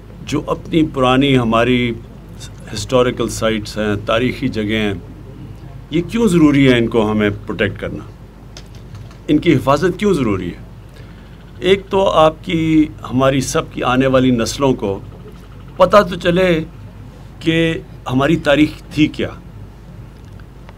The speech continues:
कोई भी कौम आगे नहीं बढ़ सकती जब तक वो अपनी पिछली तारीख़ का मुआजना नहीं सही मायने में करती, मुआजना नहीं करती। तो कुरान शरीफ के अंदर हमें बार बार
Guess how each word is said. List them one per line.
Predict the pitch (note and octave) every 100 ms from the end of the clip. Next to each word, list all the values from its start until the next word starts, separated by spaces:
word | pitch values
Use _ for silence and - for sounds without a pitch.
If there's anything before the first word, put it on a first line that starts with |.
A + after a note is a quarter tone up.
| - -
कोई | D#3+ F#3
भी | F3+ G3
कौम | - D3 D3+ D3 C#3+ -
आगे | C3 C3 C#3+
नहीं | C#3+
बढ़ | A2+ B2
सकती | - C3 - B2
जब | A#2 A#2
तक | B2+ A2+
वो | A#2
अपनी | B2 A#2+ A#2 G#2 - - - - - - - - -
पिछली | B2 B2+
तारीख़ | A#2+ A#2 A#2 A#2
का | - A2+ G#2 - - -
मुआजना | A2+ A#2 G#2+ A#2
नहीं | A2+
सही | G#2 A2
मायने | G2+ G2 G2
में | G2
करती, | F2+ F2 G#2+
मुआजना | G2+ G#2 G2+ A2
नहीं | G#2+ G2+
करती। | G2+ F2 F2+ - - - - - - - - - - - -
तो |
कुरान | F#2+ A2+ A#2+
शरीफ | B2+ A2+ C3
के | - B2
अंदर | A#2 A#2 A#2+ A2+ - - - -
हमें | G#2+ G#2+
बार | G#2+ A2+ G#2
बार | A2+ A2+ G#2+